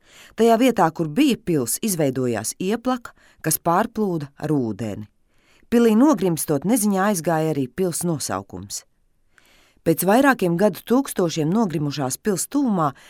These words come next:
kāds zēns ganījis cūkas. Te sacēlies vējš un parādījies glauns kungs lakas zābakiem kājās, aicinājis zēnu alā sasildīties. Zēns, vieglprātīgs būdams, iet līdzi svešiniekam.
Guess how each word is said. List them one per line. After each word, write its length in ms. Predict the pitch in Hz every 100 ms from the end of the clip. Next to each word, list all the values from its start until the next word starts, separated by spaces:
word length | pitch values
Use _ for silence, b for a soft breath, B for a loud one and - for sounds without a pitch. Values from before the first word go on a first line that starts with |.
| b -
kāds 300 | 156 135 151
zēns 360 | 202 254 254 196
ganījis 460 | 220 196 156 - -
cūkas. 520 | 160 143 139 - - - _ _ b b b b b
Te 140 | - 247
sacēlies 480 | 330 240 180 156 151
vējš 300 | 175 254 277
un 80 | 185
parādījies 600 | 202 196 156 143 135 131 127
glauns 380 | 147 165 190 -
kungs 320 | 175 240 -
lakas 380 | 170 196 - 139
zābakiem 540 | 185 160 131 - 127 123
kājās, 540 | 147 151 139 113 - - b b b
aicinājis 640 | - 156 180 233 247 247 185
zēnu 380 | 202 220 240 -
alā 220 | 165 170 190
sasildīties. 960 | - 277 160 123 117 107 110 98 - - _ _ _ _ _ b b b b
Zēns, 460 | 165 208 214 226 180
vieglprātīgs 720 | 269 214 202 196 160 160 139
būdams, 480 | 147 170 143 139 220
iet 160 | 269
līdzi 380 | 196 156 151 127
svešiniekam. 840 | - 147 - 151 127 120 131 117